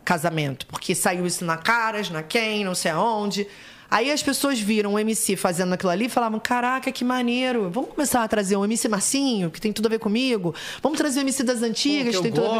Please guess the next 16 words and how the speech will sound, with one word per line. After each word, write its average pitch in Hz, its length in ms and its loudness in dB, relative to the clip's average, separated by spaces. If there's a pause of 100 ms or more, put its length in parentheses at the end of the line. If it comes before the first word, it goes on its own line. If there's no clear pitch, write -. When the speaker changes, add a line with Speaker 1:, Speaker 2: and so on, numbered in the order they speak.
Speaker 2:
gosto, 214 100 0
Speaker 1:
comigo." 196 200 2
Speaker 2:
eu 190 60 2
ouço 214 360 0
no 185 80 2
meu 175 140 2
carro. 180 520 0 (160)
Speaker 1:
Exato. 262 560 0 (220)
Só - 160 2
que 277 100 -2
nunca 320 280 2
linkavam 302 680 0
que 254 80 -2
aquilo 240 200 0
era 220 120 0
possível. 160 460 -6